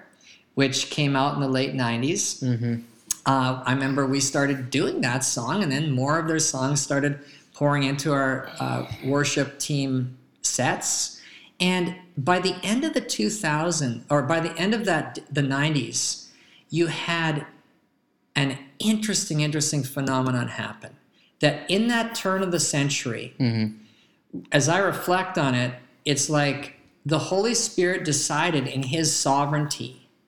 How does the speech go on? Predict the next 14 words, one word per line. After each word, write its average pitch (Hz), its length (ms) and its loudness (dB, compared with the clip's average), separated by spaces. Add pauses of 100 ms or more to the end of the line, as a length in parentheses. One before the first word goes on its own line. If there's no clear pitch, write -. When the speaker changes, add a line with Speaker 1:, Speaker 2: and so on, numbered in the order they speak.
(680)
Speaker 1:
that 151 460 2 (680)
he - 380 0
was 196 220 2
going 170 440 0
to, 143 520 0 (320)
that, 156 380 -2
that 151 200 -2
the - 220 0
age 185 380 2
of 151 380 -4
performance 180 920 0
Christian 202 520 0
music 226 500 0
Speaker 2:
Mm-hmm. 117 340 2